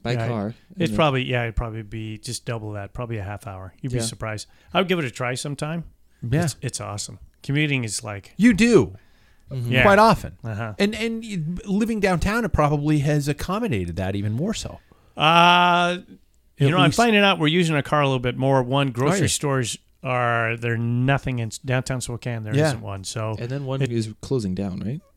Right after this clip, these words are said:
Speaker 2: Which one is that?
Speaker 3: Main.
Speaker 2: The
Speaker 1: The
Speaker 2: main,
Speaker 1: Fresh
Speaker 2: main
Speaker 3: Main.
Speaker 2: market.
Speaker 1: Oh, Main
Speaker 3: Yeah.
Speaker 1: Market is?
Speaker 2: Yeah.
Speaker 1: I thought Fresh Basket was.
Speaker 2: Yeah, Main Market. Fresh Back Basket is, and, and that's, you know, I can do that.
Speaker 1: Mm-hmm.
Speaker 2: Um, the, the
Speaker 3: That's
Speaker 2: advantage to me is on my way home,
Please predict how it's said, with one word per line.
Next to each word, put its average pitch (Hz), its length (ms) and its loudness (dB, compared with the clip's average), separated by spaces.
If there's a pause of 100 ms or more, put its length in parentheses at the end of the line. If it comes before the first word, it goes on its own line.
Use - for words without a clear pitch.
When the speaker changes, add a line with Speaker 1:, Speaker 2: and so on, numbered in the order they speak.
(300)
Speaker 2:
Which 165 280 -8
one 120 180 -6
is 104 140 -10
that? 113 160 -8 (180)
Speaker 3:
Main. 110 140 -6
Speaker 2:
The 117 420 0
Speaker 1:
The 113 140 2
Speaker 2:
main, 139 220 6
Speaker 1:
Fresh 104 160 -4
Speaker 2:
main 139 260 -4
Speaker 3:
Main. 107 80 0
Speaker 2:
market. 120 340 -4
Speaker 1:
Oh, 123 100 -2
Main 123 140 0
Speaker 3:
Yeah. 117 80 0
Speaker 1:
Market 110 280 -2
is? 131 100 0
Speaker 2:
Yeah. 117 240 -4
Speaker 1:
I 123 40 -2
thought 131 160 -2
Fresh 107 180 -6
Basket 87 340 -12
was. 82 180 -10
Speaker 2:
Yeah, 113 80 -4
Main 107 220 -6
Market. 101 380 -12
Fresh 123 280 -12
Back 110 300 -10 (140)
Basket 107 440 -8
is, 101 240 -8 (100)
and, 127 280 -4
and 127 180 -4
that's, 127 380 -2 (420)
you 170 100 -6
know, 185 80 4
I 180 120 4
can 143 160 -4
do 139 220 0
that. 117 340 -4 (120)
Speaker 1:
Mm-hmm. 113 300 -8
Speaker 2:
Um, 120 480 0 (300)
the, 151 140 -4
the 127 40 -2 (220)
Speaker 3:
That's 160 120 0
Speaker 2:
advantage 165 420 -2
to 139 60 -6
me 127 300 0
is - 280 -4 (300)
on 123 140 -2
my 117 120 -2
way 117 280 -2
home, 113 420 -6